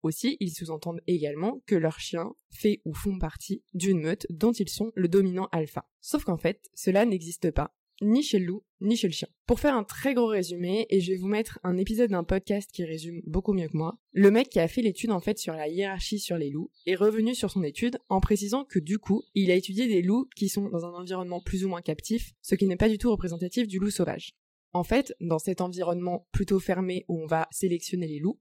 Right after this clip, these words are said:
on va avoir des organisations qui vont se mettre en place, mais non pas parce qu'ils l'ont choisi, mais parce qu'ils doivent le subir. En fait, ça va être une adaptation qu'ils vont faire, mais qui ne signifie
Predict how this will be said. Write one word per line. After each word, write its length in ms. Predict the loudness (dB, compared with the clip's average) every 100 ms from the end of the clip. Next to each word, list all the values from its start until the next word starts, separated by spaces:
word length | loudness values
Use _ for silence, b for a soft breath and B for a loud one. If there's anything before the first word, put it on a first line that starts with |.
| -6
on 80 | 2
va 140 | 4
avoir 180 | 6 2
des 160 | 2
organisations 580 | 2 4 2 0 -2 -4
qui 120 | -4
vont 140 | -4 -2
se 100 | -2
mettre 160 | -2
en 80 | 0
place, 340 | 4 4 2 -2
mais 120 | 0
non 120 | 2 2
pas 120 | 2
parce 160 | 2
qu'ils 160 | -2 -6
l'ont 120 | -6
choisi, 480 | -2 2 2 2 -2 -2
mais 100 | -2
parce 160 | 0
qu'ils 100 | -2
doivent 200 | -2 0
le 80 | -2
subir. 520 | -2 -4 -4 -10 -14 _ _
En 60 | 0
fait, 220 | 0 2
ça 100 | 2
va 80 | 2
être 140 | 2
une 140 | 0 2
adaptation 480 | 2 4 2 0 -2
qu'ils 180 | 0
vont 80 | -2
faire, 300 | 0 0 0 -2
mais 200 | -2 -2
qui 160 | -4
ne 40 | -4
signifie 360 | -4 -4 -4